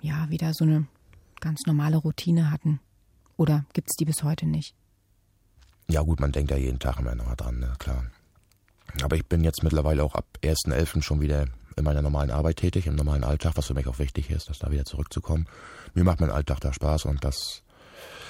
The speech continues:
Speaker 2: hilft auch so ein bisschen, ein bisschen nach vorne zu gucken und da weiterzumachen, wo man vor dem zweiundzwanzigsten Juli aufgehört hat eigentlich.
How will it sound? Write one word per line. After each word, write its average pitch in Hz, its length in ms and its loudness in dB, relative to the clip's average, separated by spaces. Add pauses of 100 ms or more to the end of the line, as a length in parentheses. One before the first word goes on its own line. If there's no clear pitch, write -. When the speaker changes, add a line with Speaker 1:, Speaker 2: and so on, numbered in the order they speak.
(140)
Speaker 2:
hilft 101 260 4
auch 92 120 4
so 87 100 2
ein 85 100 6
bisschen, 87 260 4
ein - 40 4
bisschen 80 160 2
nach 76 80 2
vorne 87 280 4
zu 73 140 -4
gucken 80 320 -2
und 69 180 0
da 73 140 2
weiterzumachen, 69 640 0
wo 67 60 0
man 65 240 0 (1160)
vor 73 200 -2
dem 69 60 -4
zweiundzwanzigsten 67 680 -2
Juli 67 260 0
aufgehört 69 420 -2
hat 65 140 -4
eigentlich. 65 320 -4